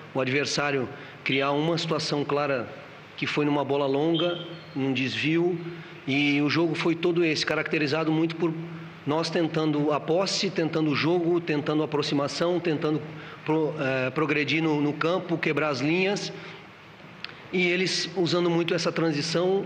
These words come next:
e de bola longa. E o jogo de bola longa contra qualquer adversário, ele te, ele te dificulta, porque você vai tentar pressionar a saída, vou fazer, você vai fazer um pé de pressiona mais forte,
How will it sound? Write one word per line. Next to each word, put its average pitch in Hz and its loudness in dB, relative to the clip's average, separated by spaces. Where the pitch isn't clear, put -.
e 170 2
de 151 0
bola 170 2
longa. 139 0
E 214 0
o 202 2
jogo 180 2
de 165 2
bola 170 2
longa 180 2
contra 170 0
qualquer 170 0
adversário, 160 0
ele 165 -2
te, 165 0
ele 165 2
te 165 0
dificulta, 170 0
porque 185 0
você 165 0
vai 160 2
tentar 165 0
pressionar 156 2
a 151 -2
saída, 165 0
vou 151 0
fazer, 147 0
você 135 -2
vai 156 0
fazer 151 0
um 156 2
pé 156 0
de 147 0
pressiona 151 0
mais 151 0
forte, 165 0